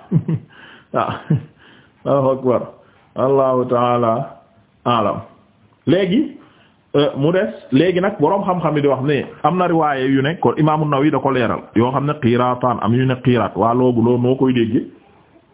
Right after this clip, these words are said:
Waaw, mooy day wàññi ñaari mon-, lu toll ni de, à peu près ñaari montagne, am ñu ne benn montagne. Boroom xam-xam yi rahmatullah alayhi am ñu ne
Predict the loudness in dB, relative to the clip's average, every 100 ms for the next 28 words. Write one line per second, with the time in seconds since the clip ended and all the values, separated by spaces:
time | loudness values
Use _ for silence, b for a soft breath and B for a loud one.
0 | -6 -2 -2 -4 -8 -2 0 2 2 0
1 | -2 -2 -2 -2 -2 0 2 0 0 0
2 | 0 2 0 0 -4 -6 -20 _ -14 -4
3 | -4 -2 -2 0 0 0 0 0 0 0
4 | 0 0 0 -2 0 0 2 2 0 0
5 | 0 0 0 -2 -4 -14 -20 _ _ B
6 | B B B B B 2 2 0 -2 -2
7 | 0 0 0 0 0 0 2 0 0 2
8 | 2 0